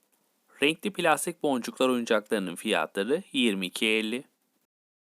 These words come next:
İbi matematik oyununun fiyatı yirmi beş T L.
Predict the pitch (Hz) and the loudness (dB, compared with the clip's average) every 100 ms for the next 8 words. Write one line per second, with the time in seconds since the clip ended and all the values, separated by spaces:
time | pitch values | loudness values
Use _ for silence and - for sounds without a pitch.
0 | _ _ _ _ _ _ - _ _ _ | _ _ _ _ _ _ -20 _ _ _
1 | _ - 123 120 143 151 156 156 151 - | _ 0 2 4 2 0 -2 -2 -4 0
2 | 143 113 90 73 - 107 87 - 185 104 | 2 2 -4 -6 -4 -2 -2 -4 -6 -6
3 | - 123 107 90 87 110 - 131 131 135 | -2 0 0 -4 -4 -4 -2 -2 0 -4